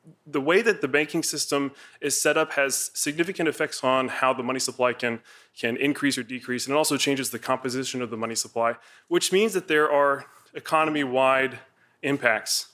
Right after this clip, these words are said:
There are economy-wide effects. So we'll see how the banking system and the way it's set up can cause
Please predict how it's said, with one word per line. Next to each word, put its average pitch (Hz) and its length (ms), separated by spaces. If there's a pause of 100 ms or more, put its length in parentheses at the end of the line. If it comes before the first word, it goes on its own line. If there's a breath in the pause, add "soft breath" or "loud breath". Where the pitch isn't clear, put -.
(100)
There 139 100
are 139 40
economy-wide 131 600
effects. - 560 (340 loud breath)
So - 160
we'll 135 100
see 139 200
how 131 500 (240 soft breath)
the 123 80
banking 139 360
system 127 380
and 120 80
the 123 60
way 131 160
it's 127 120
set 123 200
up 123 120
can 120 160
cause 117 380